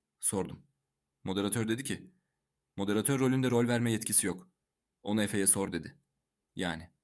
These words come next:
"None'ye söyle." dedi. Sonra birden None. Gelip garip garip cevaplar verdi.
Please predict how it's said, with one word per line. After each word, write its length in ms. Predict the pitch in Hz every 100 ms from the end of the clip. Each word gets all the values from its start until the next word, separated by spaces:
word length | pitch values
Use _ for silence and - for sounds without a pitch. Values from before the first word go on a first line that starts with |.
| _ _ _ _ -
"None'ye 320 | 101 101 120
söyle." 460 | 131 131 90 82 _ _ _ _ _ _ _ -
dedi. 120 | 92
Sonra 340 | - 117 123
birden 320 | 131 123 123
None. 240 | 101 80 - _ _ _ _ _ _ -
Gelip 260 | 110 135 131
garip 240 | 120 135
garip 220 | 117 117
cevaplar 420 | 113 107 107 110
verdi. 340 | 95 85 95